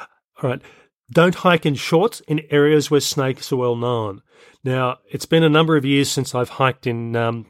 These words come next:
in shorts, and it's purely personal preference. I know a lot of people do hike in shorts, but having worked outside for a lot of my life, um, I'm concerned about skin cancer,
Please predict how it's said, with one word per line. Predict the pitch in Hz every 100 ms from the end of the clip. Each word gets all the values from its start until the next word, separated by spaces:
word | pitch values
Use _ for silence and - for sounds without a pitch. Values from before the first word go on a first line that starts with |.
| -
in | 120
shorts, | - 143 165 190
and | 127 127
it's | -
purely | - 185 147
personal | 123 135 131 127
preference. | - 147 208 190
I | 139
know | 135
a | 123
lot | 131
of | 127
people | 131 113
do | 107 131 139
hike | 123 156 -
in | 120
shorts, | - 156 208 - - - - _ _
but | 139 131 _
having | 127 120 160 139
worked | 151 151
outside | 143 - 143 139 135
for | 139
a | 127
lot | 131
of | 131
my |
life, | 127 135 151 151 - - - - _ 160
um, | 123 123 123 127 -
I'm | 113
concerned | - 120 - 143
about | 131 123 120
skin | - 160
cancer, | 156 160 156 160 151